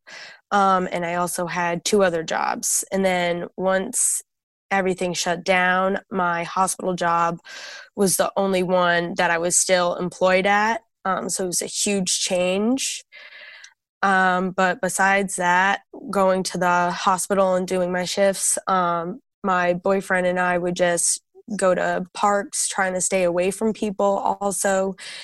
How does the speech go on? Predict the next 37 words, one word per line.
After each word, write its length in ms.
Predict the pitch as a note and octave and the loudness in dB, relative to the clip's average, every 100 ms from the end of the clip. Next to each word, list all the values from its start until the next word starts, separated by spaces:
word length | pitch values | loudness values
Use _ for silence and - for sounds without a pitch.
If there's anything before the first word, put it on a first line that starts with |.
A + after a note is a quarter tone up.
| - - | -6 -2
because 320 | F#3+ F#3+ F3 | 0 2 2
I 80 | F3 | 0
was 160 | E3 | -2
working 540 | F3+ F#3 F#3 F#3+ F3+ F3 | 0 0 0 0 0 0
with 220 | F#3+ - | -2 -2
covid 400 | G#3+ G#3 G3+ - | 0 0 0 0
patients. 480 | G#3+ G3 A3 G#3 - | 0 2 -2 0 0
So 180 | F3 | 0
it 100 | E3+ | -2
wasn't, 560 | F#3 F3+ F3 F3 E3+ - - | 0 0 0 0 -2 -6 -6
it 60 | F#3 | -4
was 260 | F3+ E3 - _ _ _ _ | -2 -6 -10 _ _ _ _
more 160 | G#3 G3+ | 2 2
of 80 | F3+ | 2
a, 40 | |
like, 200 | F3+ E3+ F#3 | -2 0 0
I 100 | F#3 | 0
don't 180 | F#3 | 0
wanna 320 | F#3 F3 E3+ F3+ | 0 0 0 2
get 240 | F#3 - | 0 0
anybody 340 | F3 E3+ E3+ | -2 -4 0
else 220 | F3+ G3+ - | 0 0 0
sick 300 | G3 F#3+ G3+ | 0 -2 -4
if 60 | F3+ | -2
I 200 | E3+ F3+ | -2 0
have 340 | F#3 F#3 E3+ | 0 0 2
it, 200 | F3+ - | 2 0
and 140 | E3 E3 | -2 -2
I 100 | E3+ | -4
don't 180 | - | -4
want 340 | - F3+ E3+ - | -2 0 -2 -4
<laughs> 40 | F#3+ | -4
anybody 520 | G3+ G#3 - G#3 F#3+ | -2 -2 -2 0 0
to 100 | F3+ | -2
get 200 | - - | -4 -4
me 220 | F#3+ G3+ | -2 0
sick 400 | - G3+ F#3 | 2 2 2